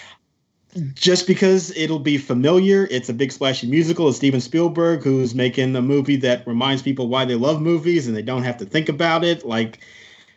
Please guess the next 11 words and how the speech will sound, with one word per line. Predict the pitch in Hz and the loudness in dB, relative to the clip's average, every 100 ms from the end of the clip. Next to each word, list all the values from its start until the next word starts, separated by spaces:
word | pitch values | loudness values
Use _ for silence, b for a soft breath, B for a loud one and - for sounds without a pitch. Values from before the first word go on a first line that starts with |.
| B _ - - | B _ -20 -6
I, | 127 139 | -2 0
I | 143 160 | 2 4
just | 170 - | 2 2
think | 160 147 | 0 2
that | 143 135 | 0 0
that | 135 135 | -2 0
might | 131 127 | -2 -2
be | 131 | -2
something | 120 135 120 123 117 117 120 | 0 0 0 2 0 0 -2
that | 117 113 113 | 0 0 0
they'll | 113 113 117 | 2 2 0